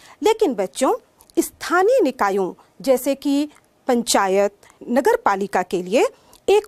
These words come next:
और नियम है, right to recall।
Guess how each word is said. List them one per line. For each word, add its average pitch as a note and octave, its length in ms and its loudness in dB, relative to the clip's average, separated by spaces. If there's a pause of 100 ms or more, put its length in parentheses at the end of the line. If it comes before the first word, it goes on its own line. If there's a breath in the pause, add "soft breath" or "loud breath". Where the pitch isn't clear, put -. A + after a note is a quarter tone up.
(120)
और C4 220 4
नियम G#3 320 -2
है, E3+ 260 -10 (460 soft breath)
right F#4+ 480 -2
to C4+ 300 -4
recall। G3+ 520 -2